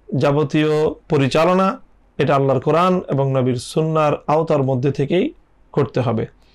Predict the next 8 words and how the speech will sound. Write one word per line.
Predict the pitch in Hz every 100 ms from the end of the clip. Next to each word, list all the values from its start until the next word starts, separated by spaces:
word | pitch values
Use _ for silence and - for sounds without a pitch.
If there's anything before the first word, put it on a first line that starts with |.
| - - - -
একজন | - 175 208
আমির | 190 190 240 180
যখন | 170 - 151 185 208 - _ _ _ -
কোরআন | 160 160 147
সুন্নাহর | 160 180 180 175 175 - -
নির্দেশনার | 156 147 190 175 160
আওতায় | 147 156 156 156 143
থেকে | - 160 143 120